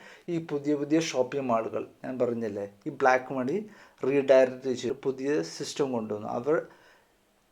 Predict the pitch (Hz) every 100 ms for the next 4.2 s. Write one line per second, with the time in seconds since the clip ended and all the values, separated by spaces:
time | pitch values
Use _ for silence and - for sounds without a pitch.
0 | _ _ - 135 143 156 151 175 202 -
1 | - _ _ _ - 190 196 147 123 120
2 | 113 135 127 127 123 120 117 120 117 117
3 | 123 123 123 _ _ _ - 127 131 147
4 | 196